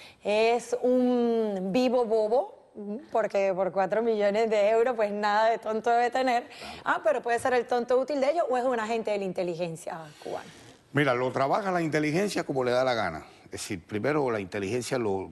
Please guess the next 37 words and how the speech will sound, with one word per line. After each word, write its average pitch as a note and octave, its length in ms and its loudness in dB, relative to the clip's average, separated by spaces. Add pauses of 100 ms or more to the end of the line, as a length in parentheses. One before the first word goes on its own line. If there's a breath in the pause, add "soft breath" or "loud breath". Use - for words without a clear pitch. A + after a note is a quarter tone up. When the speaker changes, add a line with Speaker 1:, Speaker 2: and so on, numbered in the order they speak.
(120)
Speaker 2:
lo, G#2 260 -6
lo F#2+ 100 -4
sabe B2+ 320 0
trabajar C3 560 0 (640 soft breath)
y D#3 440 0
él D3+ 240 0
es, - 300 -4
se - 180 -4
mueve B2+ 240 -2
por A#2 180 -6
los G#2 240 -4
hilos, F#2+ 280 -4
es F#2+ 60 -6
decir, F#2+ 460 -4 (720 loud breath)
él B2+ 340 0
cuando G#2 380 -2
va A#2+ 120 2
a - 40 -2
subir D3 320 2
ahí B2 240 0
a G#2+ 80 2
ese, B2 280 -6
a - 40 -6
Speaker 1:
Una - 80 -2
Speaker 2:
ese G#3+ 160 -4
set, A3+ 60 2
Speaker 1:
marioneta. G3 500 0
Speaker 2:
una A#2 180 -2
marioneta, F#2 480 -4
cuando G2 220 -2
va A#2 100 2
a B2+ 40 0
subir C3+ 340 0
ahí A#2 180 0
a A2+ 60 0
ese A2 240 -6
set C3 260 -2